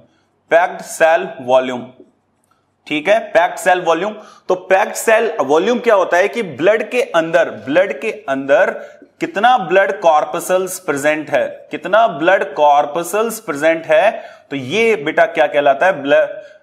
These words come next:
ये आपका क्या है? पैक्ड सेल वॉल्यूम है।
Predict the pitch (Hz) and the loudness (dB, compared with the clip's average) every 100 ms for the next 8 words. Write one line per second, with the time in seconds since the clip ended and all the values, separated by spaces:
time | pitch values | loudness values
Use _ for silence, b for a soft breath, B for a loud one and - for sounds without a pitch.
0 | B 127 151 190 151 - 156 156 156 151 | B -6 -2 0 0 0 -2 0 0 2
1 | 202 - 147 147 - 156 175 254 - - | 0 0 0 0 -4 2 2 2 -6 -18
2 | 113 123 135 139 170 151 127 104 | -4 0 0 0 -2 -4 -8 -12